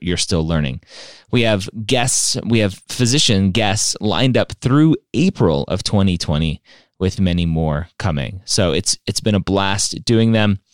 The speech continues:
It's very similar to Specialty Stories if you listen to that, although because it is live and because it is on video, we have the opportunity to present cases and do lots of fun things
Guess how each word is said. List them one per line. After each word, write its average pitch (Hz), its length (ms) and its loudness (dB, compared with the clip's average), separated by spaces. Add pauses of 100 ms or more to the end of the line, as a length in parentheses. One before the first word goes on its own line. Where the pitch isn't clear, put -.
(260)
It's 120 140 0
very 160 240 4
similar 139 360 2
to - 180 0
Specialty 127 560 0
Stories 120 480 2
if 104 200 -4
you 98 120 2
listen 92 260 0
to 82 60 0
that, 101 320 0 (360)
although 95 380 2
because 98 380 0
it 82 80 -2
is 87 140 -2
live 120 440 2
and 98 140 2
because 92 580 -2
it 95 140 -2
is 92 320 0 (100)
on 85 180 0
video, 98 640 2 (520)
we 113 100 2
have 104 140 0
the - 100 -2
opportunity 92 760 0
to - 220 -2
present - 540 -4
cases 107 720 0 (100)
and 80 320 -2
do 90 160 -2
lots 73 320 -4
of 80 100 -8
fun 76 220 -4
things 67 380 -6